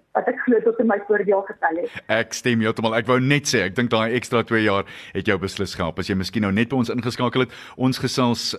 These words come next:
Speaker 2: met Adel Broodryk, wat derde was in vanjaar se Comrades Marathon, en sy was ook die eerste Suid-Afrikaanse vrou. Heel duidelik 'n baie groot eer. Daar was 'n hele paar ander dinge wat met jou gebeur het, 'n paar groot checks byvoorbeeld. Ek weet,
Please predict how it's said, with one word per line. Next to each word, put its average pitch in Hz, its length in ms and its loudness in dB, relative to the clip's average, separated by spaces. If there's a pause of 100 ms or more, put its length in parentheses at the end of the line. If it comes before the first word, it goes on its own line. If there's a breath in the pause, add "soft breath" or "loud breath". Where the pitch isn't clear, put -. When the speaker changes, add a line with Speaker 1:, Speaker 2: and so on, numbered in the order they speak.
Speaker 2:
met 101 280 -2
Adel 104 320 0
Broodryk, 117 460 -2
wat 80 180 -4
derde 107 280 0
was 101 200 -2
in 95 120 -4
vanjaar 87 280 -2
se 92 80 -10
Comrades 98 380 -2
Marathon, 117 360 0 (360 loud breath)
en 117 480 4
sy 117 160 -2
was 110 200 0
ook 107 140 -8
die 104 160 -8
eerste 113 300 0
Suid-Afrikaanse 104 600 -2
vrou. 110 380 0 (400 loud breath)
Heel 147 380 2
duidelik 151 300 2
'n 127 60 0
baie 113 220 2
groot 135 320 0
eer. 127 160 2
Daar 117 120 2
was 92 140 -2
'n 107 60 -2
hele 113 160 2
paar 127 320 2
ander 139 200 0
dinge 131 180 2
wat 120 180 0
met 110 120 -2
jou 117 120 4
gebeur 117 260 0
het, 123 140 0
'n - 80 -6
paar 120 240 2
groot 123 340 0
checks - 280 -2
byvoorbeeld. 123 400 -2
Ek 87 180 -4
weet, 110 260 0